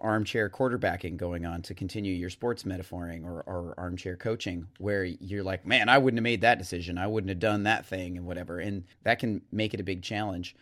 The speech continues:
As we talk about these kinds of leadership positions in a school, how much influence do you think does that adult leadership have on the students at that school? Does it even make a difference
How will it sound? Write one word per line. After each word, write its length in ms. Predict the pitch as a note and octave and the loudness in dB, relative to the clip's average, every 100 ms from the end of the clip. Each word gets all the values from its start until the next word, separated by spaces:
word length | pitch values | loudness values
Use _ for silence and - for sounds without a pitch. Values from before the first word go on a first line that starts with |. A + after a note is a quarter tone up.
| - | 2
As 220 | B2+ A#2+ | 4 4
we 80 | A#2+ | 4
talk 220 | C#3+ D#3+ | 4 4
about 300 | B2+ A#2 G2 | 6 6 4
these 200 | A#2+ B2 | -2 -2
kinds 300 | - A#2+ G2 | -2 -2 -2
of 120 | F#2 | -4
leadership 340 | A2+ D3 - G#2+ | -2 -2 -4 -4
positions 380 | F#2+ G2 G#2 | -2 -2 -2
in 100 | G2 | -2
a 40 | F#2 | -4
school, 320 | - E3 C#3 | -2 0 0
how 140 | A#2+ | 2
much 320 | D#3 D#3 - - | 2 0 -2 -2
influence 480 | B2+ C3 C3 A#2 - | -2 -2 -2 -4 -4
do 80 | A2 | -6
you 60 | |
think 180 | G#2 G#2 | -4 -4
does 140 | G#2 | -4
that 200 | F#2 F2+ - | -2 -2 -4
adult 340 | F2+ B2+ B2 | 0 0 2
leadership 380 | A#2+ G#2+ - F#2 | 0 0 -4 -4
have 320 | F#2 F#2 F2+ | -2 -2 -4
on 160 | G#2+ G2+ | -2 -2
the 80 | F#2+ | -2
students 440 | - G#3 D3 - | -4 -2 -2 -2
at 80 | F#2+ | -6
that 180 | E2+ - | -6 -8
school? 380 | - D#2+ C#2 - | -10 -8 -8 -2
Does 160 | D3 C3+ | 2 4
it 60 | F#3 | 4
even 180 | F#3+ | 4
make 160 | D#3 D#3 | 4 2
a 40 | |
difference 600 | G#2 C3 C3+ G#2+ F2 - | 2 2 2 0 -6 -8